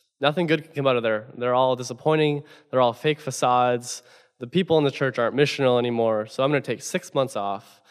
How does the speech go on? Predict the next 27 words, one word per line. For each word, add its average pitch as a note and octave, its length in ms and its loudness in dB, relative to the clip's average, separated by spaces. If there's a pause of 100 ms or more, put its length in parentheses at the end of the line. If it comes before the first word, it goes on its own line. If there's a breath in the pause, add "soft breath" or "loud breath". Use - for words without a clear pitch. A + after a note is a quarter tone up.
(240 soft breath)
just D3+ 200 -8
to - 80 -6
recover, A2 760 -2
and C3 140 -4
then C3 160 2
maybe B2 200 0
I'll A2 80 -2
try G#2+ 260 -6
again." G2 180 -10
And - 1200 -18
I - 20 -2
was F3 100 0
kind A#3 160 0
of F#3+ 120 -6
discouraged D#3+ 460 -2
to C#3 60 -8
hear D3+ 180 -2
that. A2 280 -4 (460 loud breath)
Um, B2+ 320 -2 (360)
and E3 140 -2
then F#3 220 2 (340)
it E3+ 60 -2
made G3 100 4
me A#3+ 80 0
think G3+ 200 -4
of, E3 120 -2
like, C#3+ 220 0